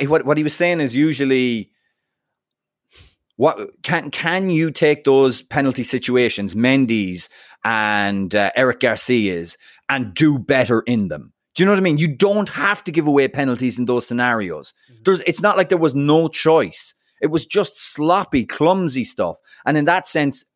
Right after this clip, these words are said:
Speaker 1: maybe we can push that into the realm of luck somewhat. But I, I, I actually think, um, Guardiola's complaints were more interesting. Guardiola moaned about the way Leicester played, how they sat deep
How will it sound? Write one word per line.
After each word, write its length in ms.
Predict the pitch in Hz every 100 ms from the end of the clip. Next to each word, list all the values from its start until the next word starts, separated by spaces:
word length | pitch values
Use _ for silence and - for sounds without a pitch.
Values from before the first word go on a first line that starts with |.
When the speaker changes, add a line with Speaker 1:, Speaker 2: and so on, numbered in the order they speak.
| -
Speaker 1:
maybe 460 | 135 143 151 143
we 100 | 135
can 160 | 127 127
push 260 | - 143 -
that 200 | 120 113
into 220 | 113 113
the 140 | 113
realm 300 | 110 123 113
of 120 | 98
luck 180 | 117 135
somewhat. 360 | - 98 90 - - -
But 100 | 139
I, 100 | 156 -
I, 220 | 107 151
I 260 | 139 - 131
actually 280 | 139 - 117
think, 320 | - 117 -
um, 220 | 110 98 _ -
Guardiola's 600 | 131 123 117 131 165 -
complaints 460 | 113 101 110 101
were 120 | 107 107
more 300 | 113 156 156
interesting. 500 | 123 98 - 76 - - - -
Guardiola 600 | 143 143 123 143 131 107
moaned 800 | 107 120 139 139 110 90 85 - _ _
about 260 | 110 123 123
the 80 | 120
way 180 | 120 110
Leicester 380 | 120 135 -
played, 320 | 110 110 87 87
how 140 | 123
they 120 | 117
sat 440 | 110 - 123 - 92
deep 360 | 127 135 -